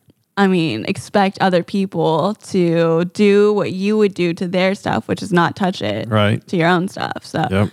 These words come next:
Speaker 2: Respect it and
Speaker 1: Yes.
Speaker 2: leave it alone. Yep.
Speaker 1: So do you know the, uh, second memory I have, uh, from McCallum? That it was an exciting time. It was a first, a first for me. And it was something I had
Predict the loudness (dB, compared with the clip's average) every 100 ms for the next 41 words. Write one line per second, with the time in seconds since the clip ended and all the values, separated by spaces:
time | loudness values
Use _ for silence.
0 | -6 -8 -6 -2 -2 -2 -2 0 0 2
1 | 0 0 -2 -2 -6 -10 -8 -8 -10 -18
2 | _ _ -6 0 0 2 0 0 0 0
3 | 2 2 0 -2 0 2 2 2 0 2
4 | 0 0 0 0 2 0 0 -4 -10 -6
5 | -2 -2 -2 -4 -4 -2 0 2 2 2
6 | 2 2 0 -2 -4 -2 -2 -2 -4 -10
7 | _ _ _ _ 4 4 2 -2 -2 0
8 | 2 2 0 0 0 0 0 0 0 2
9 | 0 2 0 0 -6 -16 -20 _ _ -2
10 | 0 0 0 -2 -14 -20 -6 0 2 4
11 | 2 0 -4 -6 -16 _ -4 2 2 2
12 | 0 0 0 0 0 2 0 0 -4